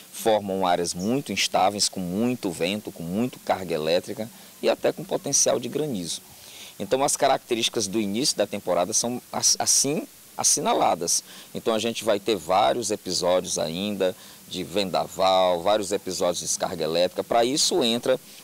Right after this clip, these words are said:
o trabalho das defesas civis, do monitoramento protetivo da Defesa Civil, que é avisar quando existe um risco para descarga elétrica, quando existe um risco para vento e de chuva forte.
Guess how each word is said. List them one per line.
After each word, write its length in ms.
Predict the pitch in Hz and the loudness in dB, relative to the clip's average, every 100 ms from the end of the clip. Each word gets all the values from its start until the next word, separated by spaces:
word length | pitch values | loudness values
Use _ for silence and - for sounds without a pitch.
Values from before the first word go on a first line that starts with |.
| - | -6
o 100 | 110 | 0
trabalho 640 | 123 117 85 87 98 107 - | 2 2 4 4 4 0 -6
das 380 | 87 90 101 120 | -2 2 2 2
defesas 420 | 131 - 107 113 | -2 -2 0 0
civis, 520 | - 143 101 98 - - - - | 0 0 -2 0 -2 -4 -18 -6
do 140 | 90 | -2
monitoramento 800 | 98 139 180 165 135 107 95 104 | 2 2 2 2 4 4 2 -4
protetivo 640 | - 135 127 101 - 139 135 | -2 0 0 0 0 -2 0
da 100 | 101 | 0
Defesa 380 | 87 - 85 85 | 0 -4 -2 0
Civil, 380 | 87 80 62 - - - | 0 -2 -10 -12 -18 -8
que 120 | - | 0
é 20 | 101 | 2
avisar 480 | 107 117 95 90 | 2 0 2 2
quando 220 | 90 104 101 | 2 -2 -2
existe 360 | 87 85 - | -2 -2 -4
um 120 | 98 | -4
risco 440 | 82 104 135 - - | -4 0 2 0 0
para 160 | 87 | -2
descarga 420 | 87 - 92 92 80 | 0 -2 -2 -2 -2
elétrica, 280 | 82 90 | 2 0
quando 160 | - 90 | -2 -8
existe 260 | 87 - 92 | -6 -6 -8
um 60 | |
risco 380 | 82 120 135 101 | -2 0 0 0
para 140 | 101 | 0
vento 260 | 90 95 101 | 0 -2 -2
e 40 | |
de 100 | 131 | -2
chuva 300 | - - 156 | 0 0 0
forte. 480 | 165 - 95 - - | 0 2 2 0 -4